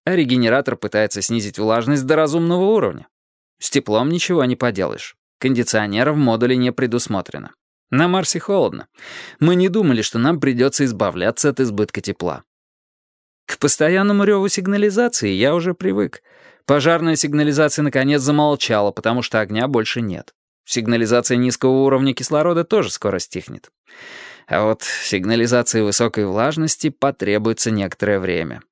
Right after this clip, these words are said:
Регенератор воды завершил свои труды на сегодня. Сработала очередная сигнализация. Основной резервуар регенератора наполнился. Какой кошмар! Эта проблема по мне.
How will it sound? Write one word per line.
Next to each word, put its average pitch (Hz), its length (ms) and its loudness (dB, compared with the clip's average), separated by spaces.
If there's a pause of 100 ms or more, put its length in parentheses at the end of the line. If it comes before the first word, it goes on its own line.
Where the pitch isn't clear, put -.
(240)
Регенератор 139 640 2
воды 135 280 0
завершил 131 580 0
свои 87 280 -2
труды 87 340 -2
на 107 120 0
сегодня. 92 540 -4 (1200)
Сработала 147 640 2
очередная 156 480 0
сигнализация. 120 1000 0 (120)
Основной 143 480 2
резервуар 127 500 2
регенератора 123 680 0
наполнился. 101 760 -2 (440)
Какой - 720 -2
кошмар! 120 600 -2 (600)
Эта 80 220 -2
проблема 151 480 2
по 220 180 0
мне. 156 400 0